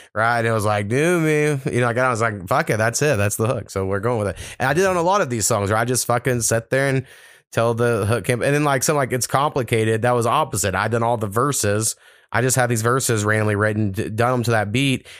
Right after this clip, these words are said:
And I was like, "How am I gonna connect 'em? They're just fucking random." So, like, that's why in between, I'm, like, referencing what I said and what I'm about to say. So it, like, kinda makes it seem like it's one cohesive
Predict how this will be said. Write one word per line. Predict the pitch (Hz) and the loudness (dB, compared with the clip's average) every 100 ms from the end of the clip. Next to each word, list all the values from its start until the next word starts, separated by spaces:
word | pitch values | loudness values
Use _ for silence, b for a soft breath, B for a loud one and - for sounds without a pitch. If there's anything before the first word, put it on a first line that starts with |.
| B | B
And | - | -2
I | 120 | 0
was | 127 | 0
like, | 123 | -2
"How | - 143 165 | 0 0 2
am | 170 | 2
I | 165 | 0
gonna | 151 143 | 0 0
connect | - 117 120 135 104 | -2 0 0 -2 -4
'em? | 95 | -2
They're | 104 | -2
just | 107 120 | -2 -2
fucking | - 127 104 98 | -2 -2 0 0
random." | 127 113 92 87 B B | 0 0 0 -2 B B
So, | - | -4
like, | 117 | -2
that's | 104 127 - | 0 0 2
why | 123 | 0
in | 120 | 2
between, | 113 107 131 131 117 | 0 -2 -2 0 2
I'm, | 107 107 | 0 0
like, | 101 95 - | 0 -2 -4
referencing | 104 117 123 - 107 95 117 107 104 | -2 0 0 0 0 0 0 0 0
what | 101 104 | 0 0
I | 101 | 0
said | 95 - 113 | 0 0 2
and | 113 | 2
what | 101 | 0
I'm | 101 | -2
about | 87 104 104 101 | 0 0 0 -2
to | 87 | -6
say. | 80 82 71 73 B B B B | -4 -4 -4 -6 B B B B
So | - 87 | -4 -2
it, | |
like, | 95 90 - | 0 -2 -2
kinda | 101 101 | -2 0
makes | 95 95 - | 0 -2 0
it | |
seem | - 98 | 0 0
like | 92 90 | 0 -2
it's | 90 | -4
one | 92 92 90 87 B B B | -2 0 0 -2 B B B
cohesive | - 95 85 98 90 95 87 82 - | 0 0 0 0 0 0 0 -4 -10